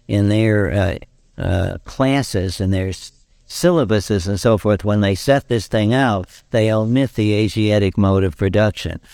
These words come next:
Or else, in some cases, they pretend it refers merely to the production of peasant villages.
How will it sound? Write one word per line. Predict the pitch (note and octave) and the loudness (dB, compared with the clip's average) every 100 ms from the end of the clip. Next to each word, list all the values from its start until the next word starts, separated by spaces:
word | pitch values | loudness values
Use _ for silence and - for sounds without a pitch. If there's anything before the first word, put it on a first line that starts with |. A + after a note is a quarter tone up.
| - | -8
Or | G#2+ G2+ | -4 -2
else, | C#3+ D3+ B2 - | 0 0 0 -2
in | G2+ | -4
some | - C3+ B2+ | 0 -2 0
cases, | G#2+ G#2 - F#2+ | 0 0 -2 -2
they | G#2 G2 | 0 0
pretend | G#2 F#2 A#2 A#2 G#2 | -2 -4 -2 0 0
it | F#2+ A#2+ | -2 -4
refers | G2+ - A2+ G#2+ - - - | -4 0 0 0 -4 -16 -4
merely | A#2+ A2 A2 | 0 2 2
to | G#2 G2+ | 2 0
the | G2 | 0
production | G#2+ G#2+ A2 - - | 0 2 0 0 -4
of | G2 - | -4 -2
peasant | B2 A2 G#2 G2 | 0 2 0 -2
villages. | G2 B2+ A#2+ F#2 D#2 D2 | 2 2 2 0 -6 -12